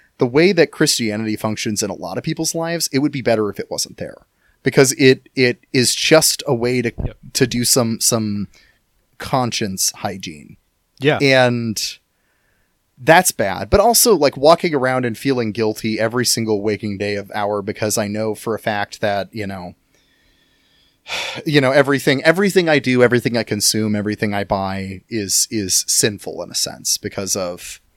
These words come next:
Speaker 1: you know, the,
Speaker 2: Yeah,
Speaker 1: the
Speaker 2: uh,
Speaker 1: people that are forced to produce it, the, you know, the wage
Speaker 2: Like,
Speaker 1: theft
Speaker 2: who's
Speaker 1: that created it. Yeah.
Speaker 2: who's profiting off of it? Who? Yeah,
Speaker 1: Mm-hmm.
Speaker 2: yeah, and, uh, right, and, and the feeling that,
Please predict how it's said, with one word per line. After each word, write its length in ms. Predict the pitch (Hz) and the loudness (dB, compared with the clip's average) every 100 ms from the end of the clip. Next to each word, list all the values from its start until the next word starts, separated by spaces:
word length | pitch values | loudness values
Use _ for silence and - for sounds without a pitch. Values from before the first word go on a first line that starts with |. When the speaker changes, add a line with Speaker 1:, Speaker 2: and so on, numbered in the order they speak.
| _ _ _ _ - | _ _ _ _ -6
Speaker 1:
you 140 | 113 | -6
know, 240 | 92 85 - _ _ _ - | -6 -12 -20 _ _ _ -8
the, 300 | 117 107 101 | -2 0 0
Speaker 2:
Yeah, 60 | 104 | -4
Speaker 1:
the 80 | |
Speaker 2:
uh, 40 | 101 | -4
Speaker 1:
people 260 | 117 113 107 | -4 -2 0
that 200 | 107 104 | 2 0
are 100 | 101 | -2
forced 300 | 110 104 - | -2 -4 -4
to 60 | |
produce 400 | - 98 98 - | -8 -8 -6 -4
it, 240 | 92 90 - | -4 -6 -6
the, 260 | 95 92 - _ _ | -6 -6 -10 _ _
you 140 | 110 | -8
know, 240 | 98 95 92 _ _ _ - | -6 -6 -10 _ _ _ -2
the 80 | 117 | 4
wage 300 | 131 127 120 | 6 4 2
Speaker 2:
Like, 100 | 110 | 2
Speaker 1:
theft 140 | 117 | 4
Speaker 2:
who's 140 | 143 107 | 4 2
Speaker 1:
that 160 | 98 | -4
created 480 | - 117 101 98 92 | -2 -2 -2 -4 -8
it. 160 | 90 92 | -12 -14
Yeah. 240 | 104 92 90 - _ - | -18 -18 -18 -20 _ -14
Speaker 2:
who's 220 | - 139 - | 0 2 2
profiting 560 | - 117 107 110 95 | 2 2 0 -2 -6
off 240 | 87 87 101 | -8 -10 -12
of 160 | 92 | -14
it? 200 | 90 95 - | -14 -16 -14
Who? 300 | 127 117 113 | -8 -8 -8
Yeah, 300 | 113 110 101 | -6 -6 -6
Speaker 1:
Mm-hmm. 80 | 95 90 | -10 -10
Speaker 2:
yeah, 360 | 113 101 95 - | -8 -6 -8 -12
and, 320 | 131 113 110 - | -10 -8 -10 -14
uh, 80 | 85 - - - | -18 -18 -18 -2
right, 280 | 233 147 - | -2 -2 -6
and, 160 | 156 165 | -12 -8
and 140 | 160 | -4
the 80 | 147 | -4
feeling 320 | - 165 147 | -4 -6 -6
that, 320 | 135 120 113 | -6 -8 -10